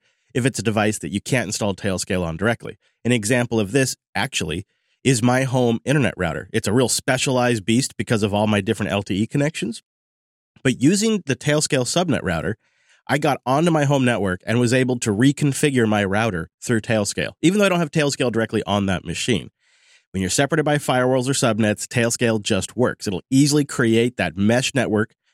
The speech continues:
between you and your machines, and then the data sends directly between them over your tailnet.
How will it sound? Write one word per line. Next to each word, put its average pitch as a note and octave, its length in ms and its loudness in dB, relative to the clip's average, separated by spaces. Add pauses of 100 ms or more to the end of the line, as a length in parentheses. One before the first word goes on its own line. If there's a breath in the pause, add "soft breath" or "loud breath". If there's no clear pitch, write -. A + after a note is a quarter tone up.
(200)
between G#2+ 340 2
you G2 240 4
and C3 120 4
your B2+ 100 2
machines, A2 500 0 (280)
and A2+ 100 -2
then G#2+ 80 -2
the G2+ 80 0
data C3 300 0
sends B2+ 300 0
directly A#2 340 -2
between A#2+ 320 -2
them G2+ 120 -2 (120)
over C3 320 2
your G#2+ 180 0
tailnet. E2+ 460 -4